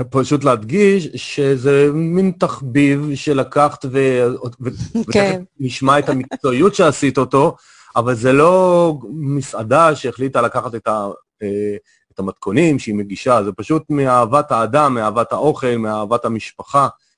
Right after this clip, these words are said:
Speaker 1: והמסורת. אז, אז
Speaker 2: כן.
Speaker 1: בואי נחזור רגע, אה, לתהליך, כי הרבה אנשים שכותבים מה שנקרא למגירה,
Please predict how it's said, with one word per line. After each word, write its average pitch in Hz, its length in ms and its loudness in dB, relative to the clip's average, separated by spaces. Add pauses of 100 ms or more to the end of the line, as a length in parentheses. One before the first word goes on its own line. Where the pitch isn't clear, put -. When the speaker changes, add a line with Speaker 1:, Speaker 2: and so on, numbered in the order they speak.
(100)
Speaker 1:
והמסורת. 107 680 -2 (520)
אז, 127 120 -2 (240)
אז 117 100 0
Speaker 2:
כן. 185 80 0
Speaker 1:
בואי 240 220 4
נחזור 196 420 2
רגע, 160 360 4 (240)
אה, 143 400 0 (540)
לתהליך, 131 800 0 (140)
כי 143 80 -2
הרבה 127 240 2
אנשים 170 580 0
שכותבים 147 600 0
מה 143 80 2
שנקרא 135 340 -2
למגירה, 127 640 2